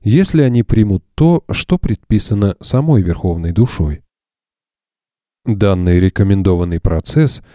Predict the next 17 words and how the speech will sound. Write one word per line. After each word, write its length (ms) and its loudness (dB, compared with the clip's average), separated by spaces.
известен 640 2
как 260 -2
Бхагавата-дхарма 1200 -2
или 240 2
преданное 640 2
служение 760 2
Верховной 540 0
Личности 580 -4
Бога. 580 -2
О 200 2
царь, 500 0
тот, 200 2
кто 200 -2
принимает 680 0
процесс 500 0
преданного 520 -2
служения, 720 -4